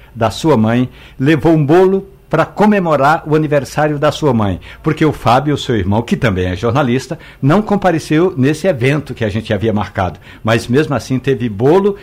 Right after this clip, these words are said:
em homenagem à sua mãe, e a gente aproveita pra também mandar um abraço pra sua mãe. Agora, possivelmente, ela não vai conhecer a propensa nora, porque a, a nora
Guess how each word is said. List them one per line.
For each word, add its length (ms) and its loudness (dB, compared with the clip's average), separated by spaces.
em 140 0
homenagem 520 -2
à 80 -4
sua 220 -2
mãe, 300 -2
e 80 -2
a 60 0
gente 240 -4
aproveita 420 -6
pra 200 -8
também 420 -2
mandar 380 -2
um 80 -4
abraço 400 -6
pra 160 -8
sua 160 -4
mãe. 160 -2
Agora, 320 -4
possivelmente, 640 -6
ela 200 0
não 120 2
vai 160 0
conhecer 460 -2
a 60 0
propensa 500 -4
nora, 260 0
porque 280 -6
a, 180 -2
a 80 -6
nora 440 2